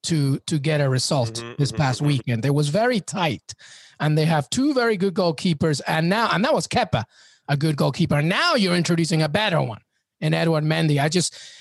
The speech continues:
Speaker 1: you know, I don't see that. I definitely stick with the theme, less than two and a half goals. I definitely stick with the mentality aspect of things. I don't know if Leicester City will win.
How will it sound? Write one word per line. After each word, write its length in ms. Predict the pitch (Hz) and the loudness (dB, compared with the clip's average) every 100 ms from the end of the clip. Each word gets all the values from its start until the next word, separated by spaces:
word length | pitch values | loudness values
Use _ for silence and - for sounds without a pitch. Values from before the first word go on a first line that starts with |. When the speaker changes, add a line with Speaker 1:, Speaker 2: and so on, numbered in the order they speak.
| - | -8
Speaker 1:
you 160 | 254 202 | -2 0
know, 240 | 185 165 - - | 2 -2 -4 -6
I 160 | 156 185 | -2 -2
don't 500 | 139 220 247 285 - | 0 0 0 -2 -2
see 440 | - - 247 254 | -4 -2 0 0
that. 200 | 208 185 - | 2 0 0
I 100 | 180 | 0
definitely 440 | 151 214 220 220 | 2 0 2 0
stick 240 | 190 196 175 | 0 -2 0
with 100 | 160 | 0
the 100 | 143 | 0
theme, 340 | 165 147 127 - | 2 2 0 -4
less 260 | 226 165 160 | 0 0 0
than 140 | 175 | -2
two 140 | 160 165 | 0 0
and 80 | |
a 40 | 156 | 2
half 160 | 151 | 0
goals. 320 | 143 151 147 - | 0 0 0 0
I 160 | 143 | -2
definitely 340 | 139 160 160 180 | 0 0 0 -2
stick 280 | - 170 | 0 0
with 220 | 165 156 - - - - | 0 -2 -4 -20 -20 -8
the 120 | 156 | -2
mentality 580 | 156 156 180 160 156 156 | 2 2 2 2 2 2
aspect 360 | 156 143 160 143 | 0 0 -2 0
of 140 | 147 | -2
things. 300 | - 156 147 | 0 0 2
I 100 | 139 | 0
don't 320 | 139 175 190 | 0 2 2
know 300 | 190 185 175 - - - | 2 2 0 -2 -10 -8
if 140 | - 151 | -2 0
Leicester 240 | 160 - | 0 0
City 240 | - 165 | 0 2
will 300 | 151 143 143 | 2 2 2
win. 380 | 139 170 240 285 | 2 2 0 -2